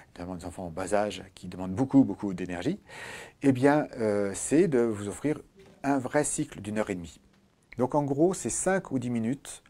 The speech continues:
ou vingt minutes, ou une heure et demie. Voilà. L'entre-deux, c'est-à-dire qu'une heure,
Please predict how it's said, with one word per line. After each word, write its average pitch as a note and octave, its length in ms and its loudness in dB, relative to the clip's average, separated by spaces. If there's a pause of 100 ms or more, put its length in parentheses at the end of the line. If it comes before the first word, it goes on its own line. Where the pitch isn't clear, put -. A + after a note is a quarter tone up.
(180)
ou G#3 80 6
vingt E3+ 120 6
minutes, C3+ 460 -4 (300)
ou E3 100 8
une C3+ 100 6
heure G#2+ 120 6
et F#2 40 -2
demie. - 300 -14 (600)
Voilà. F#2+ 220 4 (380)
L'entre-deux, C#3 680 6
c'est-à-dire - 340 0
qu'une F3+ 180 2
heure, F3+ 340 6